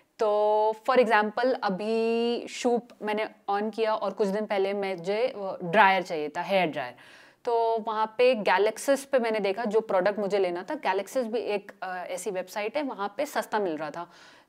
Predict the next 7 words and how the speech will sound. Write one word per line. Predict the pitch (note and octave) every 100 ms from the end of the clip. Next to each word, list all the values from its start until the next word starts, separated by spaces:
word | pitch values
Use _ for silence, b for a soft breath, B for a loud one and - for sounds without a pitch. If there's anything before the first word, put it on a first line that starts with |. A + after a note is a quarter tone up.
| -
तो | A#3 A#3 A#3 A#3 A#3 A#3 - - - -
Shoop | C#4 D4+ D#4
में | C#4+ C#4
जाके | B3 B3 C#4 C4+ C4+
मुझे | B3+ - - G#3 G#3
पता | G#3 G#3+
चला | G#3 A3 A3